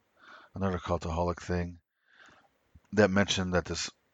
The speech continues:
literally this last SmackDown from this last Tuesday, the, uh, eleventh of June, they, um, there's this, um, apparently, uh,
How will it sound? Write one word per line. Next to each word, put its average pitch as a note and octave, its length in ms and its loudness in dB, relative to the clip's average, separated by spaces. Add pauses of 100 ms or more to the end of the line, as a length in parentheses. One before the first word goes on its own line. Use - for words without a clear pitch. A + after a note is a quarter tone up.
(240)
literally G2+ 320 4
this E2+ 200 -2
last F2 320 4
SmackDown F2 540 0
from E2 460 -6
this E2 180 -8
last - 260 -4
Tuesday, F2 800 -2 (1000)
the, F2 240 -6
uh, D#2+ 480 -4 (440)
eleventh G2 680 -2
of G2 120 -6
June, C#3 400 -4 (400)
they, F2 300 -2
um, E2 380 -4 (2000)
there's F2+ 240 -2
this, F2 260 -6
um, D2+ 360 -2 (1800)
apparently, F2+ 520 0
uh, E2 240 -2